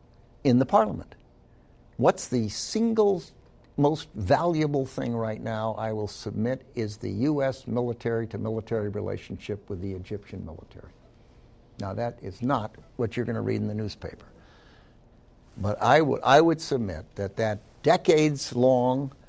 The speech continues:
interaction between our professional military, civilian-controlled,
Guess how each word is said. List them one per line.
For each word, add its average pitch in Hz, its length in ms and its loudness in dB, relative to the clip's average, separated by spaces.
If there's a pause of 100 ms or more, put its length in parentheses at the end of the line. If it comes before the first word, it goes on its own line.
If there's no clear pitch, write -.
(200)
interaction 127 760 4
between 110 440 -4
our 143 260 4
professional 143 600 0
military, 104 640 -6
civilian-controlled, 123 1080 -4